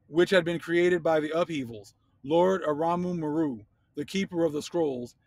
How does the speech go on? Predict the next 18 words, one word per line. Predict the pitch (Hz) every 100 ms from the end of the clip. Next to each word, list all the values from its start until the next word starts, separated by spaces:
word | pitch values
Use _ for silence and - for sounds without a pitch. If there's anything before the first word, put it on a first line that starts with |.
| -
and | 147
a | 151
master | 147 165 170 - 160
in | 147
Lemuria, | 143 156 147 127 117 _ _ -
had | 156
directed | 156 156 165 156
the | 143
building | 156 170 170
of | 147
the | 139
monastery. | 143 143 131 - 117 87 _ _ _ _ _ _ _ _
Hidden | 190 214
amongst | 220 190 190 -
the | 151
high | 135 165 175
mountain | 160 147 127 131
peaks | 131 110 - -